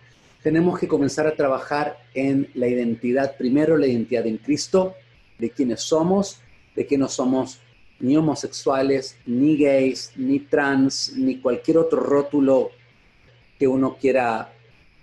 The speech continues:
autoimponerse, sino que somos hijos,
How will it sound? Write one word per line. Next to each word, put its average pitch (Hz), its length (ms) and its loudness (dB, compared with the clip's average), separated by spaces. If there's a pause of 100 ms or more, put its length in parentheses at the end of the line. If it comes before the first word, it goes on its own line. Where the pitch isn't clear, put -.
(160)
autoimponerse, 135 920 0
sino 131 260 -4
que - 80 -16
somos 175 540 -2 (100)
hijos, - 800 -4